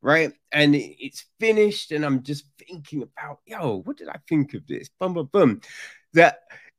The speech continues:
it then <laughs> clocked to me that the bum, bum, they are like, Boba Fett. <laughs> Du-du-du-dum, du-du-du-dum, bum, bum, Boba Fett.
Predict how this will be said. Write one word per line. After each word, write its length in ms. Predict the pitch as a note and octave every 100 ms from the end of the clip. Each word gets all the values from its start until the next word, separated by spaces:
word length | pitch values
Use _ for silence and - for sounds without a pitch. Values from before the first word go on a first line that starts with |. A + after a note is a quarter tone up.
| _ _
it 180 | F3+ -
then 640 | D#3+ C3 D#3+ G3+ A#3 A3 A3
<laughs> 640 | F#3 D#3 C4+ G#3+ C#3+ D#3+
clocked 540 | - F3 G3 - D3
to 80 | F#3+
me 320 | D#3 C#3+ A#2 - - - - -
that 240 | D#3+ D3 - - _
the 360 | D3+ D3+ D3+ C#3+ _ _
bum, 360 | G3 E3+ B2 -
bum, 320 | G#2+ C3 A#2+ - _
they 180 | D#3+ G3
are 60 | F#3+
like, 260 | F#3 - _ _ _
Boba 640 | B2+ C3 A#2 G#2+ - A#2 G#2+ _ -
Fett. 380 | F#4+ D#4 - _ _ _
<laughs> 20 |
Du-du-du-dum, 1300 | A3 G#3 A#3+ - G3 D3+ - B3 A#3+ A3 G#3+ - -
du-du-du-dum, 1120 | F3+ G#3 G#3+ A3+ G3 E3+ A#3 A3 A3+ A3+ G#3+ G#3 F#3+ C#3+ _
bum, 280 | A#2 A#2+ A#2 -
bum, 340 | B2 C#3+ C#3 -
Boba 640 | - C3 A#2 - G#3 D3 - _
Fett. 220 | A4 -